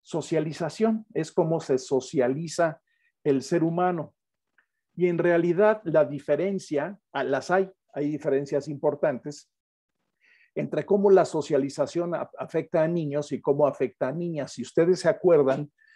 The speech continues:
de algunos de los hallazgos de Rina Repetti en el manejo de la ansiedad y en el manejo del conflicto social,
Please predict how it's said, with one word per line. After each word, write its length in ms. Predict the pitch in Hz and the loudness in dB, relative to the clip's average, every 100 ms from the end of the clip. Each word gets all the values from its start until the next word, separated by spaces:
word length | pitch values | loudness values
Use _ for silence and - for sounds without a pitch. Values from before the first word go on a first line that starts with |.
| _ | _
de 120 | - 127 | -2 0
algunos 420 | 135 156 165 151 | 2 0 -2 0
de 80 | 143 | 0
los 200 | 131 139 | 0 0
hallazgos 580 | 127 143 147 135 139 | 0 4 2 2 -2
de 100 | 131 | 0
Rina 300 | 123 143 139 | -4 -6 -6
Repetti 640 | 135 139 - 151 143 131 139 _ _ _ | -4 -4 0 0 0 -6 -6 _ _ _
en 160 | - 135 | -4 0
el 160 | 135 | 2
manejo 500 | 131 123 135 156 175 | 2 0 0 -2 2
de 120 | 156 147 | 2 4
la 120 | 139 | 2
ansiedad 580 | 139 - 143 131 143 143 | -2 -2 0 4 2 2
y 80 | |
en 100 | 135 | -2
el 140 | 127 127 | -4 -6
manejo 420 | 123 135 156 160 | -6 -6 -4 -2
del 200 | 131 123 | -2 -2
conflicto 600 | 120 113 - 147 - 139 | -6 -6 -4 -6 -4 -6
social, 540 | - 135 - 147 113 | -2 -2 2 2 2